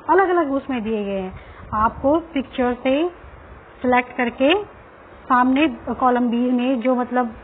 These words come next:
picture से related food है उसके आगे एरो लगा के match करना है कि कौन सा food कौन है, ठीक है। अच्छा बच्चों, ये आपका अगला question है।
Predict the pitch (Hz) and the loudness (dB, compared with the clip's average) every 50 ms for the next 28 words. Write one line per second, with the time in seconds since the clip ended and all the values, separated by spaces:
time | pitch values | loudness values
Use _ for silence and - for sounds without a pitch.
0 | - - - 254 254 - 269 247 247 269 247 240 240 233 214 247 233 233 - 247 | -12 -8 -6 -6 -4 -4 -4 -4 -2 -2 0 0 0 0 -2 -4 -4 -4 -2 -2
1 | 233 226 220 254 262 - - 277 - - - 285 285 285 285 - - - 226 220 | 0 0 0 0 -2 -4 -10 -14 -10 -4 -2 -2 0 -2 -4 -6 -4 -2 0 0
2 | 214 302 403 480 466 - - - - - - - - - - - 277 254 254 254 | 2 2 2 0 0 -6 -14 -20 -20 -20 -20 -18 -18 -16 -8 0 2 4 4 4
3 | 262 262 254 233 233 240 240 240 302 349 440 453 440 - - - - - 226 220 | 4 2 0 0 0 0 0 0 0 0 0 0 -2 -8 -18 -16 -10 -6 -2 2
4 | 226 240 247 247 - - - 254 240 226 233 233 233 240 247 - 302 285 - - | 4 4 4 2 -2 -4 -4 -4 -2 -2 -2 -4 -2 -4 -4 -4 -6 -6 -4 -2
5 | 233 240 240 247 233 277 294 392 440 - - - - - - - - - - - | -2 -2 -2 -2 2 2 2 2 2 0 -8 -20 -20 -20 -20 -20 -18 -18 -18 -18
6 | - - 269 269 311 403 392 - - - - - 254 240 240 233 240 220 196 208 | -10 -2 0 2 4 4 2 0 -6 -10 -2 2 2 4 4 2 0 -2 -6 -8
7 | 196 190 190 - - - 311 - 494 440 294 - - - - - - - - - | -8 -8 -10 -10 -8 -6 -2 0 0 0 0 -2 -6 -16 -20 -20 -20 -20 -20 -20
8 | - - - - - - - - - - - - - - - - - - - - | -20 -20 -20 -20 -20 -20 -20 -20 -20 -20 -20 -20 -20 -20 -20 -20 -20 -20 -20 -20
9 | _ _ _ _ _ _ _ - - - - - - - - - - - - - | _ _ _ _ _ _ _ -20 -20 -20 -20 -20 -20 -20 -20 -20 -20 -20 -12 -8
10 | 254 240 - - 262 220 240 233 - 330 349 330 302 285 277 269 262 247 226 226 | -8 -8 -6 -6 -6 -4 -4 -2 0 0 2 2 2 2 2 0 2 0 -2 -2
11 | 226 - 269 254 240 220 240 240 240 240 240 233 - 247 233 233 240 262 311 403 | 0 0 0 0 0 0 0 -2 -2 -2 -4 -6 -6 -6 -4 -2 -2 -2 -2 -2
12 | 403 | -4